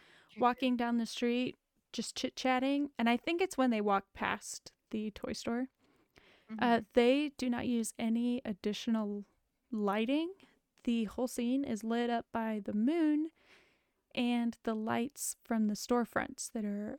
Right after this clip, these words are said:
Speaker 2: on. They did it in an actual town. It's not in a studio for this film.
Speaker 1: Right, right.
Speaker 2: Uh, and he is very thrilled about the fact that he used sixteen millimeter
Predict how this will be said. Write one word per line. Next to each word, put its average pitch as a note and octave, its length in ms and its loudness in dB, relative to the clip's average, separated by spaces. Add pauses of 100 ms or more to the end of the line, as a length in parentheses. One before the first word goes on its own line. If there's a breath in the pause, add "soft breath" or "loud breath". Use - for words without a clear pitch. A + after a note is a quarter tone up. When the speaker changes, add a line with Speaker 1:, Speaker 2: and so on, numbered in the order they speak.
(160)
Speaker 2:
on. A3 380 -4
They C4 100 6
did D#4+ 140 4
it E4+ 120 4
in C4 60 8
an A#3 120 6
actual G#3+ 360 -2
town. G#3 500 -4
It's - 240 -10
not G#3+ 240 -4 (300)
in G#3 180 -2
a G#3 80 -4
studio A3 540 -6 (100)
for C4+ 100 -8
this C4 200 -4
film. C#4+ 260 0 (100)
Speaker 1:
Right, - 100 -20 (300)
right. F3 180 -16 (260)
Speaker 2:
Uh, G#3+ 220 -4
and A3 160 0
he B3 580 0 (580)
is - 240 -4 (640)
very E4+ 360 4
thrilled B3 400 2
about A#3 160 0
the A3 60 -10
fact A3 200 0
that A3 100 -2
he A3 60 2
used G#3+ 220 0
sixteen A3 340 0
millimeter G#3+ 680 0